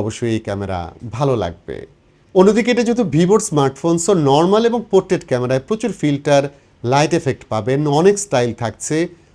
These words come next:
So, যারা ফটোগ্রাফি করে থাকেন তাদের জন্য এই জিনিসগুলি কাজে লাগবে। এতে হলো পোর্ট্রেট ছবিগুলো আমার কাছে বেশ ভালো লেগেছে, ডেপথ সেন্সিং ভালো, so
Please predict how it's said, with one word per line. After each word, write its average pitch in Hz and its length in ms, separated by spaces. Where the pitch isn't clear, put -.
So, 247 140
যারা 240 200
ফটোগ্রাফি 190 460
করে 147 200
থাকেন 147 180
তাদের 135 240
জন্য 120 120
এই 113 100
জিনিসগুলি 107 460
কাজে 123 320
লাগবে। 87 300
এতে 180 180
হলো 254 120
পোর্ট্রেট 214 320
ছবিগুলো 220 320
আমার 196 160
কাছে 202 140
বেশ 165 140
ভালো 139 220
লেগেছে, 131 340
ডেপথ 123 240
সেন্সিং 120 320
ভালো, 123 240
so 262 60